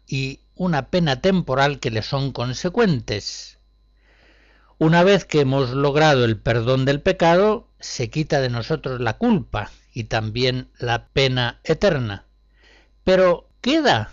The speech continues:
al menos en parte, la pena temporal, es decir, las consecuencias del pecado.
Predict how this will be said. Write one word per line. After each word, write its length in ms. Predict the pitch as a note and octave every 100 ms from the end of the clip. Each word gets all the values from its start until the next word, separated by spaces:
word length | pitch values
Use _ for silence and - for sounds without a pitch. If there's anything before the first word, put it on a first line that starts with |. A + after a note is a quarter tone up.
| -
al 200 | C#3+ B2+
menos 320 | C#3+ F3 E3+
en 220 | E3+ D#3
parte, 560 | C3+ F#3+ E3 - A#2+ G#2+ - -
la 340 | B2 A#2+ A2
pena 300 | - D#3 D3
temporal, 580 | D3+ C3 A#2 B2+ B2 A2
es 120 | - C#3
decir, 300 | C3+ D3+ C#3+
las 260 | B2+ A2+
consecuencias 1300 | - C3 B2 A2+ B2+ A2+ F3+ A3+ F3 F#3 F3 D#3+ - -
del 220 | C#3 C3
pecado. 640 | - A2+ B2 A2+ F#2+ G#2